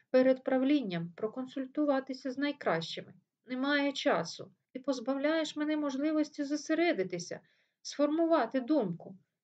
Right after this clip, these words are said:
"Твоя думка мене не цікавить. Я не збираюся сперечатися з тобою, твоїм правлінням чи з твоїми професорами. У тебе є вибір, і ти зробиш його просто зараз. Скажи так або ні". "Це безглуздо, свавільно і деспотично".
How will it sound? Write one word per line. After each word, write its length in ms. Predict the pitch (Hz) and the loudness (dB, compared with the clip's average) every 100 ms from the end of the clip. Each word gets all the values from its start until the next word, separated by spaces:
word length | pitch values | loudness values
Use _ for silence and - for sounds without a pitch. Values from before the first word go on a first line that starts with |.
| _ | _
"Твоя 280 | 247 262 262 | 0 2 2
думка 460 | 233 311 339 - | 2 0 0 -4
мене 260 | 175 214 269 | -4 -2 -2
не 120 | 285 | -4
цікавить. 680 | 277 294 - 262 170 170 165 _ | -4 -6 0 0 2 -2 -4 _
Я 160 | 240 285 | -2 0
не 100 | 294 | -2
збираюся 600 | 254 294 302 277 196 202 | 0 0 2 0 -2 -6
сперечатися 840 | - 226 220 - 285 254 226 233 | -6 -2 -2 2 2 2 -4 -8
з 80 | 214 | -6
тобою, 500 | - 233 302 277 196 | -6 -2 4 4 4
твоїм 380 | 190 208 247 233 | 0 -2 -2 -4
правлінням 600 | 233 220 247 277 233 202 - - | -4 -2 -2 -4 -4 -8 -10 -20
чи 140 | - 247 | -12 -12
з 60 | |
твоїми 440 | - 254 269 262 240 | -6 -2 -2 -2 -6
професорами. 880 | 262 254 254 - 269 220 170 160 165 _ _ - | 0 2 2 0 2 2 0 -6 -12 _ _ -8
У 100 | 262 | -6
тебе 340 | 311 302 294 | 0 2 2
є 160 | 269 277 | 2 2
вибір, 460 | 277 220 170 170 - | 2 2 0 -4 -8
і 80 | - | -12
ти 180 | 247 311 | -4 -2
зробиш 460 | 262 311 320 196 214 | 0 0 0 -2 -2
його 180 | 208 | -2
просто 380 | 202 294 294 - | 0 0 0 -2
зараз. 540 | 262 202 180 170 170 - _ _ | 0 2 2 -2 -6 -14 _ _
Скажи 600 | - 269 269 240 190 165 | -2 2 2 0 -2 -2
так 320 | 254 330 - _ | -2 -2 -4 _
або 240 | 214 208 | 2 4
ні". 320 | 277 190 175 165 - _ _ _ | 2 0 -4 -6 -12 _ _ _
"Це 220 | - 262 269 | -2 2 2
безглуздо, 840 | 269 262 262 302 359 269 170 170 | 2 2 4 6 6 4 0 -4
свавільно 680 | 175 - 254 269 339 285 202 | -4 0 2 4 2 0 -2
і 60 | 196 | -2
деспотично". 920 | 233 240 311 311 359 185 - 180 175 | -2 -2 -4 -2 -2 -2 -4 -8 -8